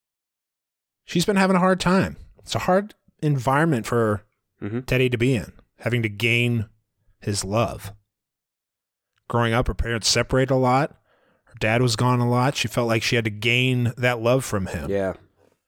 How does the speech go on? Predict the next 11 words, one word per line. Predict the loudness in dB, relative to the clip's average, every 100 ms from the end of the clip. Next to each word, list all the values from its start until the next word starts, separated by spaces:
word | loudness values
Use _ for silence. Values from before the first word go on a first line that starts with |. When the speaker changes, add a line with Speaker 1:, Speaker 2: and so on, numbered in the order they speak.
| _ _ _ _ _ _ _ -20 -20 -14
Speaker 1:
The, | -6 -6 -6
the | -6 -6
times | -4 -2 0
he's, | 0 0
you | 0 0
gotta | 0
maximize | -2 -2 -2 -2 -2 0 0 0
your | -2
time | -2 0 0
with | -2 -6
him. | -12 -16